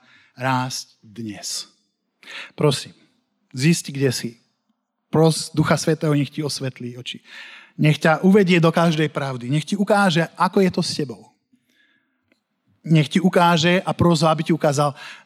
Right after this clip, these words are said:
bohatstvo toho všetkého, čo pre teba pripravil. Ako človeka, ktorý pozná Boha.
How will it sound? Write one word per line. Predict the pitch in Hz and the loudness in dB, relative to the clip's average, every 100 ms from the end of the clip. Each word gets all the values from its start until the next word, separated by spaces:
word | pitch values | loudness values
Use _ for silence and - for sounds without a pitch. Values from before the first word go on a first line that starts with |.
| 156 - 165 | -20 -12 -2
bohatstvo | 135 240 233 240 - - 208 208 214 - _ - | 4 6 6 4 0 -4 0 0 0 -8 _ -2
toho | 226 202 | 2 4
všetkého, | - 220 220 220 190 | 2 0 2 2 2
čo | 190 | 2
pre | 165 170 | 0 0
teba | 170 156 | 0 0
pripravil. | 151 - 113 - - _ _ _ _ _ _ _ _ _ _ _ _ _ _ _ - _ | -2 -8 -14 -16 -20 _ _ _ _ _ _ _ _ _ _ _ _ _ _ _ -20 _
Ako | 147 - 143 | -4 -2 -2
človeka, | - 170 170 170 151 | 0 2 2 0 -2
ktorý | - 156 135 | -2 -4 -4
pozná | 143 123 123 | -6 -4 -6
Boha. | 110 98 - | -8 -14 -20